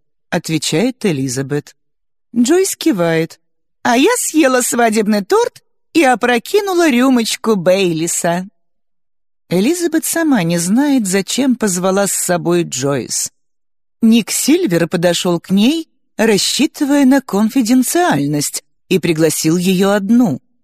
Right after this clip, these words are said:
Она могла бы съездить сама. Наверное, так и надо было сделать. Потолковать с Ником, выяснить, что к чему и для чего именно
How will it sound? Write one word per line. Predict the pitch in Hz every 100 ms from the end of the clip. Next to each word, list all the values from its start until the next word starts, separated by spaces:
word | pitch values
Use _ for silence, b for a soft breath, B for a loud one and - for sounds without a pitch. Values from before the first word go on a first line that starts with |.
| _ _ _ _
Она | 147 170 165
могла | 160 160 160
бы | 156
съездить | - 143 151 143 185
сама. | - 214 202 208 294 285 _ _ _ _ _ _
Наверное, | 240 226 220 226 196 202 196 185
так | 202 -
и | 208
надо | 311 233 143
было | 143 147 151
сделать. | 156 139 160 135 151 - - _ _ _ _
Потолковать | - - 294 - 208 190 180
с | -
Ником, | 240 294 - 233 226 - _ _
выяснить, | 220 202 180 202 - 294 -
что | - 196
к | -
чему | - 180 160 226 339 - _
и | - 320
для | 233 247
чего | - 214 202 185 -
именно | 330 320 285 262 269